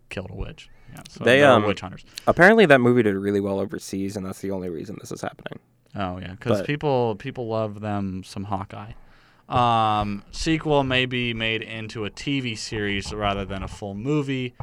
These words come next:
Speaker 1: Paramount has explained that, quote, "The studio is for, um, formulating a new plan that will likely make it a valuable series through Paramount T V." So if you really
Speaker 2: So
Speaker 1: wanted to see, um, Hansel and Gretel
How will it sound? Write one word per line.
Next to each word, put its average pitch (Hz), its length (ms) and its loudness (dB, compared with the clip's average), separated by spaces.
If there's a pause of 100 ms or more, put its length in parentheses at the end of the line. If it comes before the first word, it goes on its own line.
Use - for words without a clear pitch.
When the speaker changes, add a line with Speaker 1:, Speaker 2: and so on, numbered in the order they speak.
(440)
Speaker 1:
Paramount 117 380 2
has 113 180 -4
explained 104 760 -4
that, 101 420 -4 (460)
quote, 117 440 0
"The 120 80 -2
studio 151 520 2
is 120 120 -2
for, 131 340 -8
um, 107 420 -4
formulating 139 560 -4
a 110 220 -6
new 143 200 -2
plan 139 400 -4
that 107 140 -2
will 104 120 -2
likely 117 400 -2
make 107 280 -8
it 101 200 -6 (400)
a 98 200 -4
valuable 104 460 -2
series 98 500 -8
through 98 240 -14
Paramount - 560 -10 (100)
T - 240 -14
V." - 260 -18 (760)
So 123 160 2
if 143 120 0
you 156 140 0
really 170 180 4
Speaker 2:
So 165 60 2
Speaker 1:
wanted 156 220 0
to 135 80 -4
see, 120 680 -2 (580)
um, 107 440 -4
Hansel 123 380 -4
and 104 80 -6
Gretel 101 480 -2